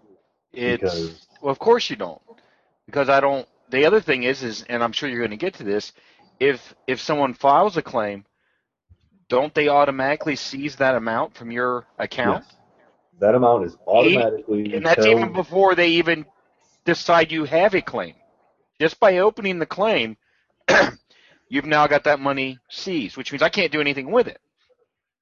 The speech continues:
Speaker 1: I might
Speaker 2: Right.
Speaker 1: still have it, but I can't use it. So, no,
Speaker 2: Right.
Speaker 1: I'm not happy about that. Um, and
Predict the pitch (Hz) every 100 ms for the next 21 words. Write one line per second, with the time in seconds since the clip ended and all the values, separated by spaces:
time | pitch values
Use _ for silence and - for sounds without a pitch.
0 | _ - 156 156 143 107 151 131 120 _
1 | _ - 202 269 226 117 - _ _ _
2 | - 139 135 139 127 185 233 101 - -
3 | _ _ _ _ - 143 135 131 151 190
4 | 214 139 143 196 180 131 120 98 107 98
5 | 95 95 - _ - 120 123 123 127 123
6 | 123